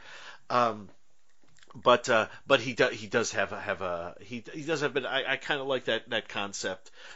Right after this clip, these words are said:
Um, and, and overall, I think it's, um, I think the, the, om-, the, the problem I had with the episode is that, like,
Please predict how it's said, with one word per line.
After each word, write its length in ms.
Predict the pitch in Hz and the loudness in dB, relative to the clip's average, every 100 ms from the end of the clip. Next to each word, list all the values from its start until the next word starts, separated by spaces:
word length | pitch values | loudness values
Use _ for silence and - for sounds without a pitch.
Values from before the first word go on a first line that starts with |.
| - | -4
Um, 200 | 123 113 - - - | 0 0 -4 -16 -8
and, 100 | 180 - | -8 -8
and 100 | - 320 | -10 -8
overall, 320 | 349 294 254 | -6 -4 -2
I 120 | 208 | -2
think 180 | 196 226 | -4 -4
it's, 200 | 208 - | -4 -2
um, 260 | 185 160 139 - - - - 139 | -2 -2 -6 -14 -20 -20 -16 -4
I 60 | 180 | 2
think 160 | 208 165 143 | 2 0 -10
the, 160 | 185 190 | -10 -8
the, 200 | 165 170 | -4 -4
om-, 200 | 185 220 - - | -4 -6 -14 -16
the, 80 | - - | -14 -12
the 80 | 170 | -12
problem 380 | 123 - 180 175 | -12 -8 -6 -6
I 60 | 160 | -4
had 240 | 160 151 | -4 -6
with 100 | 156 | -8
the 160 | 135 131 | -4 -4
episode 480 | 147 147 139 117 110 | -4 -4 -2 -2 -4
is 240 | 120 98 | -8 -2
that, 240 | 113 110 | -2 0
like, 220 | 113 107 | -2 -4